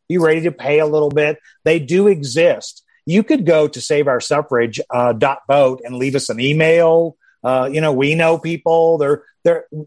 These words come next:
we do need to be better in having a network of attorneys.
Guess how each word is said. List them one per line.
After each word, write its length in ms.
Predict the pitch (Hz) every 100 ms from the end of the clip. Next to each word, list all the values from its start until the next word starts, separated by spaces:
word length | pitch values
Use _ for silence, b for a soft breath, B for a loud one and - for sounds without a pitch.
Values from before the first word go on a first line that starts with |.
| 147
we 160 | 185
do 280 | 143 208 233
need 240 | 214 220
to 60 | 175
be 160 | 151 170
better 500 | 143 160 139 101 101 _ _ _ _ _
in 120 | 139
having 440 | 131 139 156 165 156
a 60 |
network 680 | 135 151 160 - 120 113 113 - _ _ _ -
of 220 | 147 131
attorneys. 840 | 123 - 160 151 123 110 110 -